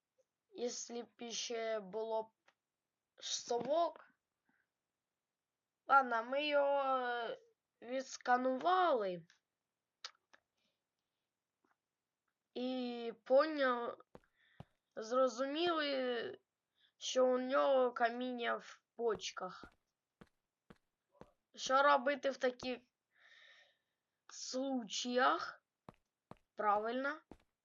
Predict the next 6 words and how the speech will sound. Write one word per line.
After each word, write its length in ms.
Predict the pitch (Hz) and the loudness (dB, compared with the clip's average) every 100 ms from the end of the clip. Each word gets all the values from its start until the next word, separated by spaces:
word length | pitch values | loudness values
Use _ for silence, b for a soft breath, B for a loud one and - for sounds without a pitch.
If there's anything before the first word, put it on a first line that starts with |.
| _ _ - - _ _ _ - - _ _ | _ _ -20 -20 _ _ _ -20 -20 _ _
Опери-, 800 | 359 381 - 214 196 185 180 - _ _ | 0 0 -4 -4 -2 -2 -2 -4 _ _
оперировать. 1000 | 247 262 240 202 190 180 175 175 170 - - - _ _ _ B B B _ _ - _ _ _ _ _ - B B B B B B _ | -4 -4 -6 -4 -4 -4 -4 -6 -10 -20 -20 -20 _ _ _ B B B _ _ -20 _ _ _ _ _ -20 B B B B B B _
Анестезії 880 | - 233 262 254 _ 254 240 269 254 | -6 -2 0 -2 _ -8 -6 -4 -2
у 120 | 233 233 | -2 0
нас 280 | 240 233 | -2 -2
немає. 640 | 233 254 294 330 214 175 | -8 0 2 2 0 -2